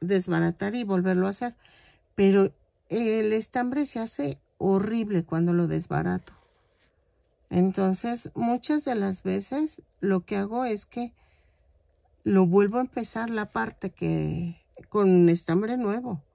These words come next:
Porque no, no, queda feo. Queda muy feo. Entonces, es lo malo de la angorita, que si lo tengo que desbaratar, sí se ve muy feo.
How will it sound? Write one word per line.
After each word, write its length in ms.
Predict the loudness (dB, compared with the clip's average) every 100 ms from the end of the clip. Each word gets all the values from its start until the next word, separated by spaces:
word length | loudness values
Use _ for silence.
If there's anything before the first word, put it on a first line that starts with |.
| _ _ _ _ _ _ _ _ _ _ _ _ _
Porque 420 | 2 2 2 0 0
no, 380 | 0 -2 -6 -10 -6
no, 380 | -2 -2 -2 -8
queda 320 | -4 -4 -4 -6
feo. 500 | -2 -2 -2 -4 -8 _ _ _ _ _ _ _ _ _ _ _ _
Queda 320 | -10 -6 -4
muy 420 | -2 -2 0 0 -2
feo. 480 | -4 -4 -2 -4 -6
Entonces, 720 | -6 -6 -4 -6 -4 -8 -10 _ _ _ _ _ _ -4
es 300 | 0 0 0
lo 120 | -2
malo 340 | 0 0 -2
de 120 | 0 2
la 140 | 2
angorita, 680 | 2 2 2 0 -2 -6 -4
que 160 | -4
si 800 | -2 0 2 2 2 2 0 -4 _ _ _
lo 160 | -2 -2
tengo 340 | 0 -4 -4
que 160 | -4 -4
desbaratar, 840 | -2 -4 -4 -4 -4 -6 -6 -6 -6 _ _ _ _ _ _ _ _ _
sí 300 | -14 -6 -4
se 180 | -2 0
ve 160 | 0 2
muy 220 | 2 -2
feo. 400 | -4 -10 -10